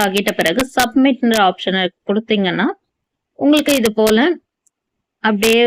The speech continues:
ஒரு ரவுண்டு சுத்திட்டே இருந்துட்டு நெக்ஸ்ட் டாஸ்க் நீங்க எப்ப பண்ணணும்ன்றத இங்க டேட்டோட இங்க வந்த பிறகு உங்களோட ஐ டி-ல இந்த பேஜ்ல வந்துட்டு ட்ரைனிங் டாஸ்க்ன்ற ஆப்ஷனை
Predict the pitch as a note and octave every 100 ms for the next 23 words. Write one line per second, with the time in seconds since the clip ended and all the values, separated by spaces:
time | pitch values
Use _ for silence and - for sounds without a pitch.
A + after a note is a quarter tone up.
0 | A#3 - - G#3 G3 F#3+ G3+ A3 A3 G3
1 | F3+ G#3+ G#3+ A3 A3 F#3+ F#3 F3+ G#3+ F4+
2 | - _ _ _ _ G3+ G#3 G3+ G#3+ -
3 | - - D#4+ - _ A3 G#3 A#3 C#4 C4
4 | A3 G3 F#3+ F#3 A#3 A3+ G3+ F#3+ G3 G3+
5 | F#3 F3+ G3+ G4+ _ _ _ _ - G#3+
6 | A3 F#3+ G3+ G#3 G#3 G3+ D#4+ F4 A3 F#3+
7 | F3+ F3+ F#3+ G#3+ G#3 F#3 F3+ G#3+ F4 _
8 | _ _ _ _ - B3 B3+ A#3+ G#3 F#3
9 | F#3+ F#3 F#3+ G#3 G3+ G#3 - G#3+ G#3+ -
10 | F3+ E3 E3 E3 A#3+ E4+ _ _ _ _
11 | _ _ _ A3+ A3+ B3 C4 C4 G#3+ F#3+
12 | - G3 F#3+ F3 E3 - F#3+